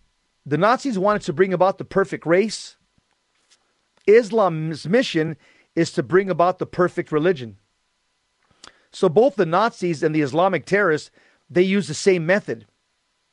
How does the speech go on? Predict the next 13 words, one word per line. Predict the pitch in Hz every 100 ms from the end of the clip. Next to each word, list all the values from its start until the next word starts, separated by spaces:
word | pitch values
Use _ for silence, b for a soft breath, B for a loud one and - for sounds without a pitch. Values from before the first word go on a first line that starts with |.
| -
Violence, | 120 156 170 196 226 - - _ _ _ _ _ _ _ _ -
genocide, | 107 147 175 180 190 190 190 214 190 _ _ _ _ _ _ _ _ _
war, | 120 143 170 196 220 214 _ _ _ _ _ _ _ -
attacking | 123 - 170 180 214 214 196 _ _ _ _ _ _
of | 147 131
those | 156 180 151
that | 185
they | 185
consider | 160 151 - 196 160 -
unworthy | 156 135 175 196 156
of | 143
their | 131 131
love | 151 170 123